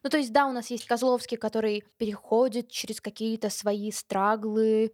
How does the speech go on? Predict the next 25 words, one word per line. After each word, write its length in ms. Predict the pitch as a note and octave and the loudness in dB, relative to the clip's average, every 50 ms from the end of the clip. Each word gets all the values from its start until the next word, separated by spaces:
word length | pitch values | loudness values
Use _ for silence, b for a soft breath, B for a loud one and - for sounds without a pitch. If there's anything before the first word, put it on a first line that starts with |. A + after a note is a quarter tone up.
| b b b | b b b
пытается 440 | - - - C4+ D4+ E4+ E4+ - D#4+ | -4 2 2 2 2 2 -4 -6 -6
понять, 300 | - C#4 B3 A#3+ C#4 C4+ | -2 -2 0 0 -2 -2
что 240 | - - - C4+ C4 | -2 -2 0 0 2
вообще 320 | C4+ C4+ - - - A#3+ | 0 0 -2 0 0 0
происходит 580 | A#3+ - B3 A3 - - - A#3 A3 A3 G#3 - | 2 2 0 0 0 0 0 2 2 2 0 -2
в 40 | G#3+ | -4
мире, 260 | A3 A3 A3 G#3+ A3 | -2 -2 0 -2 -2
в 60 | A3 | -2
котором 280 | - G3+ - G#3 G#3 G3+ | -4 -6 -4 -4 -2 -4
он 80 | G3+ F#3+ | -4 -4
сейчас 360 | - G#3+ - - G#3+ G3+ F#3 | -6 -4 -2 -2 -2 -2 -2
живет. 440 | - G3+ F3+ F3 E3 F#3+ C#4 F4 - - | -4 -6 -4 -4 -2 -2 -2 -2 -2 0
Эта 340 | - B3+ C4+ C#4 C#4 C4 A#3+ | 2 2 2 2 2 0 -2
героиня, 880 | G3+ G3 G3 - - B3 A3+ A3 G#3+ G#3+ A3+ C#4 E4+ G#4 A4 G#4+ F4+ - | -2 -2 -10 -6 -2 0 0 0 0 0 -2 0 0 0 2 2 0 0
она 220 | - B3+ A#3 B3 B3 | 0 0 -2 -2 -4
как 180 | A#3+ B3 A3+ A3 | -6 -8 -8 -6
будто 320 | A3+ C4+ C4+ _ - C4 | -6 -6 -4 _ -4 -4
бы 680 | G#3+ G3 A#3+ A#3+ A#3+ A#3 A#3 A#3 A#3 A3+ A3 G#3+ G3+ - _ _ - | -2 0 0 2 2 2 0 0 0 0 -2 -2 -4 -8 _ _ -2
одновременно 640 | A3+ G#3+ A#3+ B3 A3 B3+ C4+ C#4+ C#4+ C#4+ C4 B3 | 0 0 0 0 2 2 0 2 2 0 0 0
выступает 800 | A3+ A3+ - - B3+ - - B3 B3 B3 B3 A#3+ A#3 A3+ A3+ - _ _ _ _ _ _ _ _ _ _ _ _ _ | -2 -4 -4 -6 -4 0 2 4 4 4 4 2 0 -2 -4 -8 _ _ _ _ _ _ _ _ _ _ _ _ _
плохой 500 | - A3 G#3+ G3 - - - G3 G3 G3+ | -2 0 0 0 -2 0 0 0 2 2
матерью, 480 | G#3+ A#3 B3+ C4+ - C#4+ C#4 C#4+ D4 C#4+ | 2 2 2 2 0 -2 -2 0 -2 -2
хорошей 520 | - - B3+ A3+ G#3+ G3+ F#3+ - - A3+ A3+ | 0 0 2 2 2 0 -2 -2 -2 -2 0
матерью, 420 | A#3+ A#3+ B3 - B3+ B3 C4 B3+ | 0 0 -2 -2 -2 -2 -2 -2
хорошей 1120 | B3 - - A#3+ A3 G#3+ G#3 G3+ G3+ G3 G#3 A#3 B3+ - - - D4+ D#4 D#4 D#4 D4+ - | -2 0 0 0 0 0 0 0 2 2 2 2 2 0 0 2 2 2 2 2 0 -2